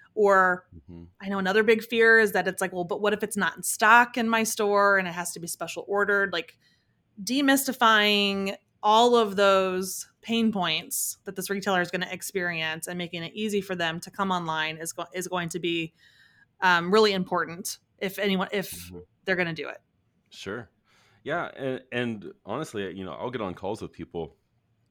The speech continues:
Speaker 2: In fact, this happened to me <laughs> yesterday, uh, where I was like, "It doesn't sound like you should be doing this."
Speaker 1: Yeah.
Speaker 2: I, I don't, I don't think it fits your goals. I don't th-, think it fits your lifestyle.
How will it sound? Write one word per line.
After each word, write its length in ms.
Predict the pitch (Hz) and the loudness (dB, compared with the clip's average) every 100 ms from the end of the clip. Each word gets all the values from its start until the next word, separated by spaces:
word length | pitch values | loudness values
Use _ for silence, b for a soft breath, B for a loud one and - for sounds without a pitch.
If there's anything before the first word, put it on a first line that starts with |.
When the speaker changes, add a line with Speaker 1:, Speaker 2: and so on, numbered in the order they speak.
| _ _ | _ _
Speaker 2:
In 40 | 98 | -6
fact, 160 | 104 - | -6 -6
this 120 | 92 | -6
happened 260 | 98 98 | -6 -6
to 60 | 85 | -10
me 120 | 82 | -10
<laughs> 0 | |
yesterday, 560 | 82 95 - 98 101 73 B B B B | -10 -10 -10 -6 -6 -8 B B B B
uh, 140 | 101 90 | -2 -2
where 140 | 87 | -4
I 20 | |
was 100 | 98 | -10
like, 100 | 107 | -8
"It 40 | 127 | -6
doesn't 200 | 147 247 | -4 -6
sound 240 | - 165 | -4 -4
like 160 | 143 113 | -4 -6
you 80 | 123 | -10
should 140 | 110 | -10
be 80 | 107 | -8
doing 280 | 87 143 120 | -4 -4 -6
this." 320 | - - _ _ _ | -12 -20 _ _ _
Speaker 1:
Yeah. 220 | 180 151 67 67 - | -8 -8 -8 -12 -4
Speaker 2:
I, 100 | 110 | -2
I 20 | |
don't, 300 | 123 127 92 - _ - | 0 -2 -4 -14 _ -4
I 80 | 117 | -2
don't 160 | 131 | -2
think 140 | 143 120 | -4 -4
it 100 | - | -4
fits 200 | 110 - | -8 -8
your 100 | 80 | -6
goals. 380 | 87 104 147 | -4 -4 -2
I 40 | 131 | -4
don't 220 | 98 - | -6 -10
th-, 140 | 101 - | -16 -12
think 200 | 101 92 | -10 -10
it 100 | - | -12
fits 200 | 92 - | -12 -8
your 100 | 85 | -6
lifestyle. 640 | 98 - 131 139 147 143 | -6 -8 -10 -6 -6 -8